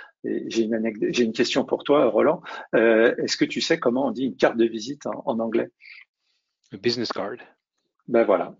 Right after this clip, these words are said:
Speaker 1: t'as tout compris. En France, on
Speaker 2: Mm.
Speaker 1: fait des visites. Aux États-Unis, en Angleterre, dans le monde anglo-saxon, on fait du business.
Speaker 2: On fait du
Speaker 1: Et en
Speaker 2: business.
Speaker 1: fait, c'est cette vision, euh, qui change complètement. En France, on a une aversion au risque.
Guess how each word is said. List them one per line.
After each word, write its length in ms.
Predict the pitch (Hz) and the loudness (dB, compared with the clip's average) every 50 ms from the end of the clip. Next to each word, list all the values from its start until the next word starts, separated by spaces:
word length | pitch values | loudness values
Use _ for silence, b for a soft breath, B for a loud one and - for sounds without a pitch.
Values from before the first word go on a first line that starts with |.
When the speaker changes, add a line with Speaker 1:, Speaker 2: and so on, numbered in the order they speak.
| _ _ _ | _ _ _
Speaker 1:
t'as 120 | - 117 | -4 -2
tout 140 | - - - | -2 -2 -4
compris. 360 | - 120 107 - - 120 117 | -4 -4 -4 -2 2 2 2
En 120 | 120 - 120 | 2 2 -4
France, 320 | - - 135 139 139 - | -2 0 0 0 2 0
on 60 | 131 | -4
Speaker 2:
Mm. 60 | - 110 | 0 2
Speaker 1:
fait 100 | 135 110 | 2 2
des 120 | 110 110 | 2 0
visites. 540 | 101 101 98 104 135 170 - - - - - _ | -2 -4 -6 -6 -8 -10 -10 -14 -18 -18 -18 _
Aux 40 | 104 | -8
États-Unis, 600 | 107 110 104 - 107 101 98 101 98 101 113 131 | -6 -6 -2 -2 -2 -2 -2 -6 -6 -4 -2 -2
en 120 | 131 107 104 | -2 -2 -2
Angleterre, 460 | 104 101 98 98 - - 113 131 127 | -4 -4 -6 -4 0 2 2 2 2
dans 100 | 117 104 | 0 -2
le 80 | 104 | -4
monde 160 | 101 117 110 110 | -4 -4 -4 -2
anglo-saxon, 540 | 104 101 107 104 - 120 - - - 131 | -2 -2 -4 -2 -2 -4 -4 -2 -2 -2
on 60 | 131 123 | -2 0
fait 140 | - 131 | 0 0
du 140 | 113 117 113 | 0 0 -4
business. 400 | 104 104 101 110 110 117 - - | -6 -8 -6 -6 -6 -6 -6 -8
Speaker 2:
On 20 | - | -10
fait 160 | - - 113 | -8 -10 -10
du 60 | - | -10
Speaker 1:
Et 180 | - - - 117 | -10 -2 2 2
en 80 | 120 | 2
Speaker 2:
business. 200 | 117 - 170 175 | 4 4 2 2
Speaker 1:
fait, 40 | 170 | 2
c'est 120 | - 151 - | 0 -2 0
cette 200 | - - 143 120 | 2 0 0 0
vision, 460 | 110 120 123 113 113 131 139 147 143 B B B B B - | 0 -4 -4 -2 0 2 2 0 0 B B B B B 2
euh, 260 | 113 107 104 101 101 104 - | 4 6 6 4 4 2 -2
qui 140 | - - - | -8 -12 -8
change 280 | - - 123 127 - - | -4 -4 -4 -4 -4 -4
complètement. 540 | - 113 - - 113 - - 113 123 - B B B B B _ - | -6 -4 -2 -2 -4 -2 -4 -6 -8 -8 B B B B B _ -4
En 80 | 113 | -4
France, 300 | - - 165 165 165 - 139 | 0 0 0 0 2 0 0
on 80 | 117 | 2
a 80 | 113 113 | 2 2
une 100 | 107 110 | 2 2
aversion 460 | 117 107 120 113 - - - 135 120 | 4 4 4 2 2 0 0 0 -2
au 60 | 117 | -2
risque. 300 | 113 127 170 175 - - | -2 -2 -2 -4 -6 -12